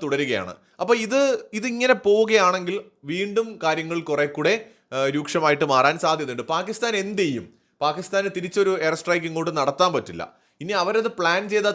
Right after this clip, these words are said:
തന്നെ എന്ത് കാരണം പറയും? ഇവിടെ ഈ പറഞ്ഞ പോലത്തെ തീവ്രവാദ കേന്ദ്രങ്ങളൊന്നുമില്ല. അപ്പോൾ പാകിസ്ഥാൻ അതുകൊണ്ട് അതിർത്തിയിൽ, ഏഹ്, ചിലപ്പോൾ കൂടുതൽ അഗ്രസീവായിട്ട് പെരുമാറാൻ സാധ്യതയുണ്ട്. അങ്ങനെ വന്നാൽ ഇന്ത്യ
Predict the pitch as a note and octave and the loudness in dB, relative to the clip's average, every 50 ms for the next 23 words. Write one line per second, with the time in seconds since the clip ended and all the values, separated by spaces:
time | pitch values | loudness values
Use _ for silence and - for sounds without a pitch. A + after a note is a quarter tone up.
0 | G3+ F#3 F3+ F3+ F3 E3 F3 F3 G3 E3+ E3 D3 D3 E3 F3 F#3+ G3 F3+ C#3+ A#2+ | 0 0 0 0 -4 -2 0 0 0 2 4 4 4 4 4 2 0 -2 -2 -2
1 | G2+ F#2 F2 - _ _ - B2 C#3 D3+ E3+ E3+ E3+ E3+ D3+ D3+ D3+ D#3 D#3 D#3 | -4 -4 -6 -10 _ _ -12 -4 0 0 2 2 2 0 0 -2 -2 -2 -2 0
2 | D3+ D3 D3 D#3 D3 C#3+ D3 D3 C#3+ D3 D3 C#3+ C#3+ C#3+ C#3+ C#3 C3+ C3+ C#3 C3+ | -2 0 0 -2 -2 0 0 2 4 6 6 6 6 4 2 0 -2 -4 -6 -6
3 | C3+ C3+ C3+ B2+ A2 F#2 F2 - - - _ _ _ _ - - G3 A3+ - F#3 | -4 -4 -4 -6 -8 -8 -10 -10 -12 -14 _ _ _ _ -10 -4 -4 -2 0 2
4 | E3+ F3 F#3+ G3 G3 - A#3+ A#3 A3 G3+ G3+ G#3 G3+ G#3 F#3+ F3+ F3+ G3+ G3+ F#3+ | 2 0 0 -2 -6 -4 -2 0 0 0 0 0 2 4 4 4 4 0 -2 -2
5 | A3+ B3+ A#3+ G#3 F3 F3 F#3+ F3 - D3 D#3 D3+ E3 E3 E3 D#3 E3+ F3 F3+ F#3 | -4 -4 -2 0 0 0 0 -2 -4 -6 -6 -4 -4 -4 -4 -2 -2 0 0 0
6 | F3+ F3+ - _ _ _ - - E3+ F#3 G3 G3 G3+ G3+ G3 - - C#3 C#3+ C3+ | -2 -4 -8 _ _ _ -6 -4 -2 0 0 0 0 0 0 -2 -2 -4 -4 -2
7 | E3 F#3 F3+ F3+ G3+ F#3+ F3 E3 D3+ C#3+ - D#3+ C3+ C#3+ C#3 C#3 C#3+ C#3+ C#3 C#3+ | -2 -2 -2 0 -2 0 0 0 0 0 -2 -2 -2 0 2 4 4 4 4 4
8 | C#3 C3 - B2 A#2+ B2 B2+ B2+ B2 C3 D#3+ E3 F3+ G#3+ A3 G#3+ F#3+ F3+ F#3+ F#3+ | 2 0 2 2 2 0 -2 -6 -4 -2 -2 -2 -2 -2 -4 -4 -4 -2 -2 -2
9 | F#3+ F#3 F#3 F#3+ G3+ G#3+ G#3 G3 F#3+ G3 | -2 -2 -4 -2 2 4 4 4 4 0